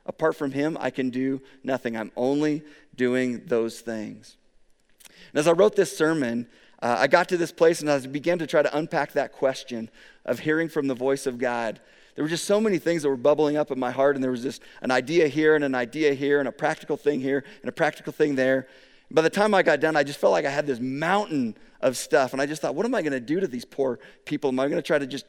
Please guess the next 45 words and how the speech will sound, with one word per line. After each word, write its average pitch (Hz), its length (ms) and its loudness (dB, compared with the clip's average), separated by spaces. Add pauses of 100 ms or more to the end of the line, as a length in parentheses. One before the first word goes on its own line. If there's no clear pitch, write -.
(520)
ugh, 160 300 -2 (520)
huck 180 260 0
this 196 200 2
on 190 220 2
them?" 196 300 0 (600)
We, 170 180 -12 (420)
there 175 120 -2
just 185 200 -2
wasn't 196 300 4
enough 180 300 -2
time, 160 380 -4
and 127 100 -4
so 156 100 4
I 147 140 4 (280)
began 165 280 2
to 151 80 0
go 151 200 2
back 135 540 -4 (500)
to 147 100 -2
the 135 100 -2
Father 131 360 -2
and 135 100 -2
just 135 140 -8
say, 139 100 0
"God, 151 240 -4
wh-, - 960 -16
if - 100 -6
I 190 60 0
had 180 180 2
to 160 60 -6
just 147 280 -6
choose, 123 480 -6 (380)
God, 139 300 -8 (160)
what 185 260 -2
would 175 120 -4
be 147 100 2
a 123 80 2
couple - 320 -8
things 113 520 -8 (360)
that 143 120 0
I 139 40 -4
could 135 220 -6
leave 139 280 -2
them 135 240 -2
with 113 340 -8